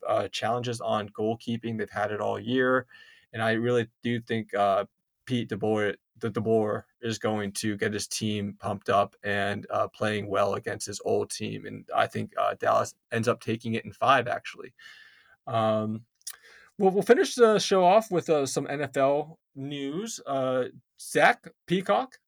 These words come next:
uh, has a playoff game this year in the N F L, uh, playoffs.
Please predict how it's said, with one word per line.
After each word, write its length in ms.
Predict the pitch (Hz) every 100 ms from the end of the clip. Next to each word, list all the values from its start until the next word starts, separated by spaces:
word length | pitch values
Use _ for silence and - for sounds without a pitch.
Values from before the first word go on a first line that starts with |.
| _ _ _
uh, 220 | 131 135 127
has 240 | 147 135
a 60 | 120
playoff 540 | - 151 185 143 117
game 360 | 117 101 104 139
this 300 | 120 107 -
year 380 | 107 98 107 -
in 220 | - 120 113
the 120 | 110
N 120 | 104
F 180 | 104 -
L, 320 | 101 123 175 _ _ _ _ _ -
uh, 600 | 127 123 120 120 117 113
playoffs. 600 | - 117 101 110 117